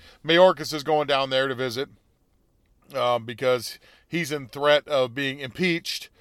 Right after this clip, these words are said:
for the job at the southern border, 'cause, or lack thereof. I mean, what, what is the guy really doing?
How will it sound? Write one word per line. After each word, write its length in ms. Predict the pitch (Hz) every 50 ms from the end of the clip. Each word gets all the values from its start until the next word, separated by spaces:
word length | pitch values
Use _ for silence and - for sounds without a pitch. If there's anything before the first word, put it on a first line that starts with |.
| _ _ _ _ _ _
for 160 | - 151 151
the 80 | 127 120
job 480 | 107 151 156 147 139 135 135 131 123 139
at 180 | 143 135 120
the 60 | 127
southern 300 | - - 147 135 123 120
border, 420 | 113 135 156 143 110 95 95 95 92 -
'cause, 160 | 110 104 107
or 340 | 113 117 123 127 127 123 113
lack 240 | 117 120 120 -
thereof. 420 | - 127 104 101 113 104 85 78 82
I 60 | 90
mean, 480 | 95 101 101 98 107 113 120 120 123 127
what, 260 | 160 180 170 160 175
what 120 | 196 202
is 80 | 202 170
the 40 | 160
guy 100 | 185 170
really 280 | 151 147 156 143 131
doing? 360 | 123 131 127 110 98 87 78